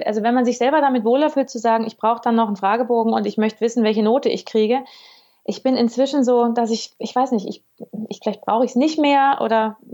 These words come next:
das ist, wenn du, ich, also als ich frisch angefangen hab, war ich immer ganz froh, natürlich auch um gute Noten, <laughs> nicht nur um,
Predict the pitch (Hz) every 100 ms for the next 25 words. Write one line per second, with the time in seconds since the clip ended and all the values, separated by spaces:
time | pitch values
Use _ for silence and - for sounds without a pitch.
0 | - 208 - - 240 247 - 226 - 226
1 | 233 - 233 - 349 - 247 311 277 226
2 | 220 202 220 233 240 233 226 220 - -
3 | 269 277 - 208 247 233 208 190 247 240
4 | 202 220 226 226 233 202 185 208